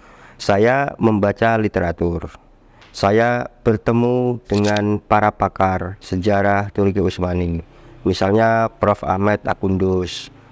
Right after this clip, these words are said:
Prof Ibsirli, terus Prof Mehmet Bulut, dan banyak yang lainnya. Jadi saya ketemu mereka. Terus yang ketiga,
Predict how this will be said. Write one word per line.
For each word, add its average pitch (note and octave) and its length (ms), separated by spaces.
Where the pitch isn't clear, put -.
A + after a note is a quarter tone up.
Prof G#2+ 380
Ibsirli, G2+ 1040
terus G2 560
Prof A2 580
Mehmet G#2 420
Bulut, G#2 600
dan A2 480
banyak C#3+ 340
yang B2+ 180
lainnya. A2+ 500
Jadi C3 280
saya C3+ 180
ketemu A#2+ 360
mereka. A2 420
Terus D3+ 240
yang C#3 140
ketiga, D#3+ 600